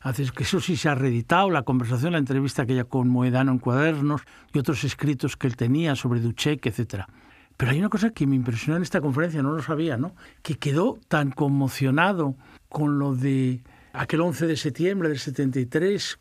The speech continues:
cuando la Unidad Popular cae en Chile, el golpe de Pinochet, que no escribió nada en aquel momento. Y ahí ocurre algo,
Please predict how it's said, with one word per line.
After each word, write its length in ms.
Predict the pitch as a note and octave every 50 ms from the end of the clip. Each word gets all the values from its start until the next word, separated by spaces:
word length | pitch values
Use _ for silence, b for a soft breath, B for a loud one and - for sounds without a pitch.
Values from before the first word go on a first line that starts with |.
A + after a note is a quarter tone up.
| _ _
cuando 320 | - C3+ C3 C3 C3 B2
la 120 | B2 B2 B2+
Unidad 260 | B2 B2+ B2 C#3+ D3
Popular 400 | C3 D#3 B2+ D3 C#3+ D3+ C#3+ B2
cae 240 | - D3+ D3+ D3 C3+
en 80 | B2+
Chile, 420 | - - - F#3 G3+ G#3+ G3 E3 D3
el 100 | C3+ B2
golpe 260 | C#3+ E3 D#3+ F3+ F3+
de 40 | E3
Pinochet, 460 | - F#3 G3 F3 - - A3+ A#3+ b b b b b b b b b
que 140 | - - D#3+
no 80 | E3 F#3+
escribió 540 | F3+ - - - G3+ G3 F3 F#3+ F#3+ F#3+
nada 320 | D#3 D#3+ G3+ A3+ G3+ D3 B2+
en 100 | B2 B2
aquel 240 | A#2 A#2+ - C3 A#2+
momento. 440 | B2 A#2+ A2 G#2+ G2+ G2 - - - b b b b b b
Y 160 | b E3+ E3
ahí 460 | F3 E3+ F#3 A3 C4+ D4+ D#4+ D#4 - - _ _ _ _ -
ocurre 500 | - F3 D#3 - - G3+ A#3+ B3+ C#4 C#4
algo, 440 | C4 C4 C#4 C4+ A3+ C4 D4 C#4+ C4+